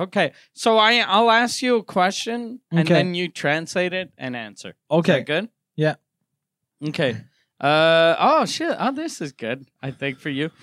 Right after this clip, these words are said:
Speaker 1: Quelle est la pire, la plus méchante ou la plus stupide chose que vous avez faite, euh, en étant enfant?
Speaker 2: Okay, what is the worst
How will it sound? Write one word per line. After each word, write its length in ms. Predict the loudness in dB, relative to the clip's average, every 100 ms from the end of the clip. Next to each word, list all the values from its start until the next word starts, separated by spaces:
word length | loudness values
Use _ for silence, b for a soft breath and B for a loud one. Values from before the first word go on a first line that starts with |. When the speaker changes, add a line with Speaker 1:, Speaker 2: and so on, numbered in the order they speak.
| b b
Speaker 1:
Quelle 200 | 2 2
est 340 | 2 0 -2 0
la 180 | 0 0
pire, 560 | -2 -2 0 0 -2
la 140 | 0 -2
plus 320 | -2 -4 -2
méchante 800 | 0 -2 -2 -2 -2 -4 -10 _ _ _
ou 80 | -6
la 160 | 0 0
plus 300 | -2 -4 -4 -4
stupide 480 | -12 -14 -6 -6 -6
chose 460 | -2 0 0 -2
que 100 | -6
vous 200 | -6 -2
avez 200 | -2 -2 -4
faite, 500 | -2 -2 -2 _ _ _ _ -6
euh, 580 | 0 2 2 2 0 -2 -4
en 160 | -6
étant 300 | -4 -4 -4 -4
enfant? 420 | -6 -8 -12 -18 -18 _ _ _ _ _ _ b b b b _
Speaker 2:
Okay, 220 | 0 4 6
what 200 | 8 6
is 260 | 6 4 4
the 320 | 6 8 8
worst 680 | 6 6 6 6 6 4